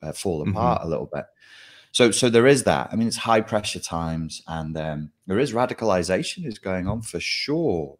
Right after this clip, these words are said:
Speaker 1: for sure.
Speaker 2: Mm-hmm.
Speaker 1: The recent events have radicalized people and are pushing people into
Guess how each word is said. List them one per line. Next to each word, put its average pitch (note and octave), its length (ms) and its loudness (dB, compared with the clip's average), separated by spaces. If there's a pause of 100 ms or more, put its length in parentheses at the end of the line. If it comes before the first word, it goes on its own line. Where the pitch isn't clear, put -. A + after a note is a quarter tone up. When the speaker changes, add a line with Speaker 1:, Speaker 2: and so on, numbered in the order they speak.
Speaker 1:
for F2 100 -10
sure. A2+ 540 -2
Speaker 2:
Mm-hmm. F2 160 -4
Speaker 1:
The F2 140 0
recent E2+ 420 -4
events D2 520 -8 (300)
have F#2 100 0
radicalized F2+ 680 2
people D2+ 360 -12 (320)
and F#2+ 100 0
are - 40 0
pushing A2+ 360 -4
people G2 360 -8
into E2+ 480 -6